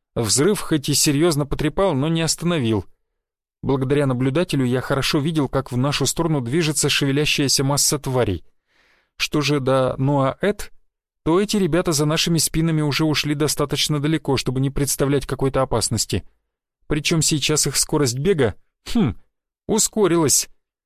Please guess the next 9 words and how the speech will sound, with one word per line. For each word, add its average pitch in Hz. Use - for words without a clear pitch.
Мой 165
выстрел 160
явно 139
впечатлил 160
этих 135
именованных. 135
И 151
это 151
хорошо. 113